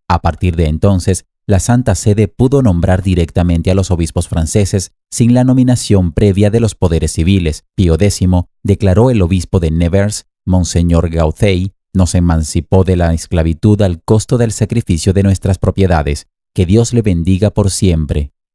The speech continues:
por no haber titubeado en imponernos ese sacrificio".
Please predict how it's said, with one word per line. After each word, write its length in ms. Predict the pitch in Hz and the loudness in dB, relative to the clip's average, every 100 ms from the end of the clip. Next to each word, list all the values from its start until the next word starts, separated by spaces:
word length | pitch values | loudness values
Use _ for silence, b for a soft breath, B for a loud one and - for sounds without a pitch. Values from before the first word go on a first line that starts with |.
| - | -2
por 200 | 95 87 | 0 2
no 260 | 92 98 | 4 4
haber 300 | 98 90 87 | 2 0 -2
titubeado 680 | - 95 85 85 95 98 104 | -2 -2 0 2 2 2 2
en 160 | 113 117 | 2 0
imponernos 600 | 101 107 95 82 85 82 | 0 0 0 0 0 0
ese 180 | 87 90 | 0 -2
sacrificio". 720 | - 90 95 87 73 80 71 | -4 -4 -2 -4 -2 -4 -4